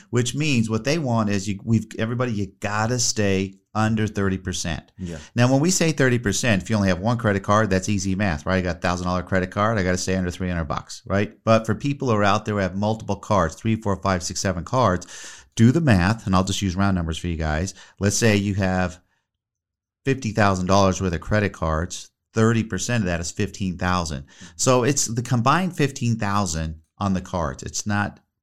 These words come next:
Speaker 1: per card. So like you're saying, because sometimes, hey, my goal is to take the family on a Christmas vacation. It's May. Hmm, I'm gonna use that credit card a little more heavy because I don't wanna pay for the airfare.
Speaker 2: Mm-hmm.
Speaker 1: You know what I mean?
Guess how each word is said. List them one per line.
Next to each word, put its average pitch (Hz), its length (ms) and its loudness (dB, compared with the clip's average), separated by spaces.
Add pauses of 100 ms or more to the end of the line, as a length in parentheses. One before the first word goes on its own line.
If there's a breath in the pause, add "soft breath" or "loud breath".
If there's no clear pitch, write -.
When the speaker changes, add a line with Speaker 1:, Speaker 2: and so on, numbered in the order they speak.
(140)
Speaker 1:
per 104 260 2
card. 76 440 -2
So 104 200 0
like 98 220 2
you're 98 80 -4
saying, 131 260 0
because 98 280 0
sometimes, 107 600 0 (340 loud breath)
hey, 135 300 2 (280 loud breath)
my 117 260 2
goal 98 280 4
is 95 160 2
to 95 80 -2
take 98 440 0
the 98 80 -4
family 101 440 0
on 92 120 0
a 92 60 0
Christmas 101 560 -2
vacation. 87 680 -2
It's 95 200 -4
May. 98 480 0 (300)
Hmm, 131 220 0 (280 loud breath)
I'm 127 120 -2
gonna 139 140 2
use 101 200 0
that 110 220 4
credit 98 280 0
card 95 200 0
a 92 40 0
little 92 160 2
more 85 120 -4
heavy 123 600 0 (220 loud breath)
because 107 200 0
I 107 60 4
don't 107 120 0
wanna 104 140 -2
pay 101 160 -2
for 95 120 -6
the 92 120 -2
airfare. - 380 -6 (240)
Speaker 2:
Mm-hmm. 92 260 -2 (140)
Speaker 1:
You 98 100 -6
know 95 80 0
what 92 60 0
I 92 40 0
mean? 107 280 -2